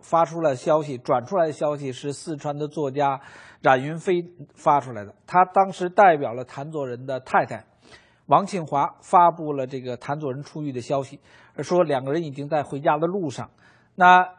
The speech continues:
香港媒体拍摄到据称是警车把谭作人从监狱接走的状况。他有两个女儿，那现在他并没有回到他们自己的家。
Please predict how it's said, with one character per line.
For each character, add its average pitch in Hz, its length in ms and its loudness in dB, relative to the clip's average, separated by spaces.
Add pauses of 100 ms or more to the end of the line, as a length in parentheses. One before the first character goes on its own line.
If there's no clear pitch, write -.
香 233 300 6
港 156 140 -2
媒 160 140 -6
体 147 220 -12
拍 196 320 -6
摄 180 160 -10
到 147 160 -2
据 160 220 -10
称 170 240 -10
是 147 260 -12
警 123 560 -12
车 220 320 4 (340)
把 131 220 2
谭 151 260 -2
作 175 160 -2
人 151 220 -2
从 156 220 -10
监 175 280 -2
狱 156 80 -8
接 175 300 -4
走 101 180 -14
的 113 140 -16 (180)
状 123 200 -6
况。 110 160 -16 (560)
他 220 160 6
有 208 100 6
两 156 200 2
个 160 120 -4
女 143 180 -8
儿， 117 240 -8 (240)
那 147 240 -2 (260)
现 190 240 2
在 180 180 6
他 175 240 -2
并 180 280 -8
没 151 80 -6
有 151 140 -2
回 127 240 -8
到 131 220 -2
他 139 180 -10
们 135 100 -8
自 - 160 -20
己 107 140 -14
的 104 140 -12
家。 117 260 -4